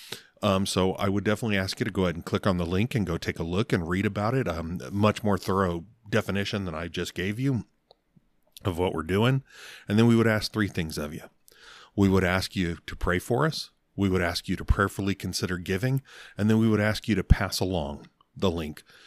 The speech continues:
um, so others can do the same thing. Um, let's see, that's about all we've got. Um, for this morning, we're gonna go ahead and get going with our reading for this morning, and then this evening, uh, we're gonna go ahead and jump into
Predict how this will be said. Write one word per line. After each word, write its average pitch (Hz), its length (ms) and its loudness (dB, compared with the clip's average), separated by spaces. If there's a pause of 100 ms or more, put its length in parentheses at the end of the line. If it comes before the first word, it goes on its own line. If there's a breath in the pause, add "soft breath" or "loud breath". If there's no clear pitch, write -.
(160 loud breath)
um, 92 220 0
so 107 240 2
others 107 280 0
can 101 160 -2
do 98 120 2
the 98 80 0
same 92 260 -2
thing. - 300 -6 (400 loud breath)
Um, 101 440 0
let's 101 140 -4
see, 90 140 -2
that's 95 240 -2
about 104 240 0
all 101 180 -2
we've 87 180 -6
got. 139 420 -2 (600 loud breath)
Um, 104 420 4
for 95 380 2
this 90 260 0
morning, 139 380 2
we're 101 120 2
gonna 101 160 0
go 101 220 2
ahead 110 380 -4
and 90 240 -8
get - 180 -8
going 113 260 2
with 107 160 0
our 92 140 2
reading 156 540 2 (320 loud breath)
for 104 100 0
this 95 180 0
morning, 113 320 4
and 95 140 2
then 92 120 -2
this 90 180 -2
evening, 113 560 0 (180)
uh, 90 320 -2
we're 95 140 -2
gonna 92 160 -4
go 92 180 -4
ahead 92 300 -2
and 92 260 -8
jump 104 300 -4
into 92 640 -4